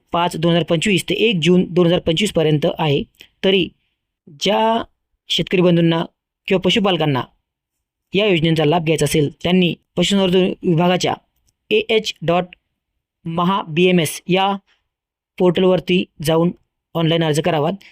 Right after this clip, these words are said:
त्याबद्दलचा आपण अर्जदार नोंदणी कशी करावी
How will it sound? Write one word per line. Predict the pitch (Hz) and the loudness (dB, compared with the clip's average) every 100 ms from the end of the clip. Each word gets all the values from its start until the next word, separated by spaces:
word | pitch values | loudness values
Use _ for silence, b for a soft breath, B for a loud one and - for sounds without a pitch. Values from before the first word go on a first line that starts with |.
| b b 196 | b b -4
त्याबद्दलचा | 196 180 185 175 185 - - | -2 0 0 0 -2 -4 -8
आपण | 170 190 170 170 - | -6 -2 -2 -4 -6
अर्जदार | 160 156 185 | -6 -2 0
नोंदणी | 175 170 170 | 2 4 2
कशी | 165 - | 2 -2
करावी | - 170 156 | -2 0 0